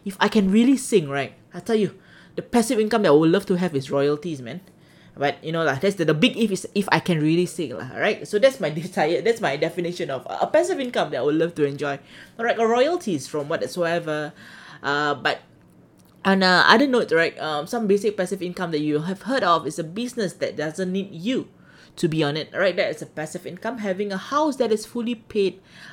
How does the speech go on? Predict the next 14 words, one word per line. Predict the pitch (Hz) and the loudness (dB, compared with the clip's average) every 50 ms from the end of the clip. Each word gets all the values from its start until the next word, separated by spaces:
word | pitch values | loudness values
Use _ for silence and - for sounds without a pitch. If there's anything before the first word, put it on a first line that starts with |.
| - | -14
uh, | - 151 156 | -10 -6 -6
with | 165 170 165 - | -4 -6 -6 -4
no | 196 233 269 285 | -2 0 0 0
mortgage | 233 214 202 196 185 190 196 196 190 196 | 0 -2 -2 -2 0 0 0 0 0 -2
and | - 156 170 | -6 -6 -6
having | 175 175 170 190 - - - | -6 -6 -6 -8 -10 -10 -8
assets | - 185 180 - - 226 - - - | -8 -6 -6 -6 -4 -6 -6 -6 -8
on | - 143 151 170 | -10 -8 -6 -6
it, | 214 185 135 139 | -6 -8 -4 -4
that | 156 160 - - | -2 -2 -2 -4
is | - 156 147 | -6 -8 -8
also | - - 143 156 151 - 170 156 147 - - | -6 -6 -6 -6 -4 -4 -4 -4 -4 -6 -6
a | - - 262 349 - - - - - - - - - | -4 -4 -4 -4 -6 -12 -20 -20 -20 -20 -20 -14 -8
um, | - 117 113 110 110 113 101 98 95 | -6 -4 -4 -4 -6 -8 -12 -14 -16